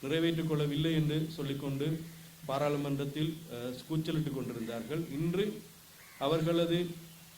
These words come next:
குற்றச்சாட்டுகள், ஊழல்கள் வெளிவந்த பிறகு இன்று மீண்டும் அழுகுரலை தான் காணக்கூடியதாக இருக்கின்றது. அஹ், அரசாங்கம் எங்களை அரசியல் பழிவாங்கல் மேற்கொள்ளுகின்றது, எங்களை கைது செய்கின்றது என்றதைத்தான் அவர்கள்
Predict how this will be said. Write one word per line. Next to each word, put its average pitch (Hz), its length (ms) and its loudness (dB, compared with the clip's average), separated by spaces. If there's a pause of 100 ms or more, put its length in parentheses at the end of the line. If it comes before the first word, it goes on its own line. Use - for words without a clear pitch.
(560)
குற்றச்சாட்டுகள், 156 840 2 (180)
ஊழல்கள் 160 500 4
வெளிவந்த 156 520 4
பிறகு 139 540 0 (400)
இன்று 156 420 4
மீண்டும் 175 440 4 (500)
அழுகுரலை 151 600 2
தான் 147 260 -2
காணக்கூடியதாக 131 560 0
இருக்கின்றது. 120 640 -2 (680)
அஹ், 131 340 -4
அரசாங்கம் 147 560 2
எங்களை 143 440 0
அரசியல் 147 480 0
பழிவாங்கல் 135 520 -2
மேற்கொள்ளுகின்றது, 120 920 -4 (340)
எங்களை 143 320 -2
கைது 151 280 4
செய்கின்றது 135 760 0 (140)
என்றதைத்தான் 123 560 -4
அவர்கள் 123 340 -2